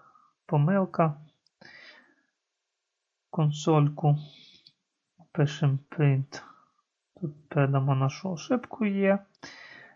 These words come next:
І тут print є, виведемо. Так, є. Е, wait, і асинхронний запит добавили. Так, ем,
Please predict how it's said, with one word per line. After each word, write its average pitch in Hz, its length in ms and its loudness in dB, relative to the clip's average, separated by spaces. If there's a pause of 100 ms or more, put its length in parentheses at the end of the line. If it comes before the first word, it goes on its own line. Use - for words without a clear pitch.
(160)
І 196 140 -4
тут 151 300 -8
print 147 420 -2
є, 165 100 2
виведемо. 135 640 -2 (240)
Так, - 340 2 (500)
є. 147 440 2 (2000)
Е, 208 40 10 (460)
wait, 147 500 8
і 175 200 6
асинхронний 147 880 4
запит 226 580 6 (100)
добавили. 196 680 6 (160)
Так, 139 480 4
ем, 156 320 0